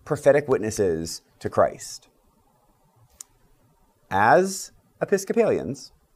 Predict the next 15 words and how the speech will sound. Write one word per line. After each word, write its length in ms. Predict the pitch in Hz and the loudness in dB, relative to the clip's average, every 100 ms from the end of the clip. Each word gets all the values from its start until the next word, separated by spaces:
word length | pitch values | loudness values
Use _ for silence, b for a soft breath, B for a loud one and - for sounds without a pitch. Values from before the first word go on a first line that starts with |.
| _ _ - | _ _ 0
as 420 | 131 139 151 151 | 4 6 4 4
American 680 | 147 139 135 147 180 185 185 | 2 4 4 2 -2 -6 -8
Christians, 840 | - 214 - 110 101 180 196 - _ _ _ _ _ _ _ _ _ _ _ _ _ _ _ _ _ B B B B B | -4 -4 0 -2 0 -4 -6 -14 _ _ _ _ _ _ _ _ _ _ _ _ _ _ _ _ _ B B B B B
we 240 | 127 202 254 | 0 4 6
often 760 | 226 233 202 185 160 143 - - - | 4 4 4 4 4 0 -2 -12 -14
debate 760 | 95 123 87 110 113 92 - - _ | 0 0 2 2 2 0 -8 -18 _
back 240 | 110 113 | 2 4
and 140 | 110 98 | 2 -2
forth 240 | 120 110 | 2 2
about 260 | 107 110 101 | 4 4 4
how 160 | 110 | 2
much 380 | 107 110 120 - | 0 4 4 4
is 160 | 123 - | 0 0
too 180 | - 120 | -4 -2
much. 480 | 78 - - - | -2 -8 -18 -20